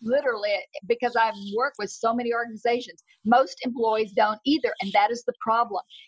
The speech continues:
If you were to walk into, I, I venture, I, I venture fifty percent of the organizations, and you ask employees, "What, what is the timeline when you get an email or you get a text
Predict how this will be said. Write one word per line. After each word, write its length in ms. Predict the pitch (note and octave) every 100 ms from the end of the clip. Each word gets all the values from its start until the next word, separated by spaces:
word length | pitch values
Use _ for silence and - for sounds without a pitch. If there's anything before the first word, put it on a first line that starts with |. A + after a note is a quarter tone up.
| -
If 120 | G#3+ -
you 160 | C#4 D#4
were 100 | D#4+
to 80 | C4+
walk 300 | A#3 A3 A3
into, 500 | G#3+ G3+ G3 F#3+ F#3 - - -
I, 80 | B3
I 80 | A#3
venture, 520 | B3+ A#3 G3+ G3 F#3 _
I, 120 | A3 B3 -
I 80 | A#3+
venture 300 | B3+ A#3+ F#3
fifty 220 | B3 B3
percent 320 | B3 A3+ A3 G3+
of 40 | -
the 60 |
organizations, 760 | G3 G3+ G#3+ F#3 F#3+ F#3 - D3 F#3+
and 140 | G3+
you 140 | A3+
ask 220 | A3 G#3 G#3
employees, 640 | F3+ E3+ F#3+ G3 F#3 - - - - - - _ - -
"What, 200 | B3 D4 -
what 280 | A3+ C4+ D4+
is 180 | C#4+ B3
the 100 | B3+ A#3+
timeline 580 | A#3+ A#3+ A3 F#3+ E3+ F3
when 120 | F#3
you 80 | A#3
get 140 | C#4
an 100 | C4+
email 520 | C4+ B3+ G3+ E3+ D#3 - _ _ _ _ -
or 40 | G3
you 160 | A3
get 180 | A#3 C4 - -
a 80 | A3+ -
text 500 | C4+ A#3+ - - -